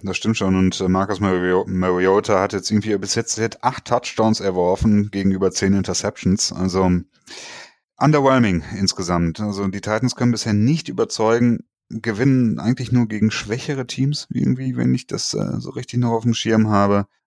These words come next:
Ähm, haben natürlich jetzt auch gegen die, die Defense von Pittsburgh, die echt nur eine sehr solide Leistung abliefert, äh, ist natürlich auch bei so einer schwierig gehabt. Aber gut, äh, wenn man dann,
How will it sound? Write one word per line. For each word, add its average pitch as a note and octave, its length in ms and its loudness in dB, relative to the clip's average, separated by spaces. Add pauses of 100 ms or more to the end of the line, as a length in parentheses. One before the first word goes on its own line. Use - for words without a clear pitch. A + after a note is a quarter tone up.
Ähm, F#2+ 1000 2
haben G#2+ 120 4
natürlich G2+ 280 0
jetzt G2+ 140 2
auch F#2+ 160 2
gegen F#2+ 180 2
die, F#2 280 2
die F#2 180 -6
Defense F#2 360 -4
von F2+ 120 0
Pittsburgh, - 400 -6
die F2+ 300 -8 (280)
echt - 180 -14
nur F2+ 120 2
eine F2+ 260 2
sehr G2 240 2
solide G#2+ 360 -2
Leistung G2 420 2
abliefert, - 640 -6
äh, E2+ 340 0 (460)
ist - 80 -20
natürlich F#2 220 -4
auch E2+ 60 -10
bei F2+ 60 -12
so F2+ 80 -2
einer F2 140 0
schwierig G2 300 -6
gehabt. G#2 260 -2
Aber G#2+ 180 2
gut, B2+ 280 0
äh, F2+ 220 -4
wenn F2+ 120 -2
man F2+ 120 2
dann, F#2 340 2